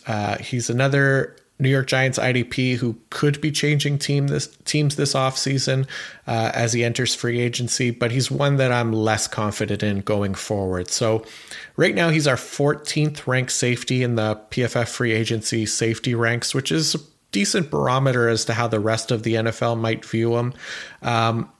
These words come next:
he's a very limited safety as far as what he can actually do on the field. He's kind of this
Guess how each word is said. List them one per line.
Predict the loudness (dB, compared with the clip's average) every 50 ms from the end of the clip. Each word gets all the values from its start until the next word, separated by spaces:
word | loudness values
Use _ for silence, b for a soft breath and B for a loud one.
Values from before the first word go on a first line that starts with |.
| _ -6 -2
he's | 0 2 2
a | 2
very | 2 4 4 4 4 4
limited | 4 4 4 4 4 2 2 0
safety | 0 0 0 0 0 0 0 0
as | 0 0
far | 0 0 2 2
as | 2 0 -2 -2
what | -2 0 0 0
he | 0 0 0
can | 0 0 0
actually | 0 0 0 0 0 -2
do | 0 0 0 2 2 2
on | 0 0
the | -2 -4
field. | -4 -2 -2 0 0 -2 -2
He's | -2 -2 -2 -2
kind | -2 0 0 2 2
of | 2
this | 2 0 0 -2 -4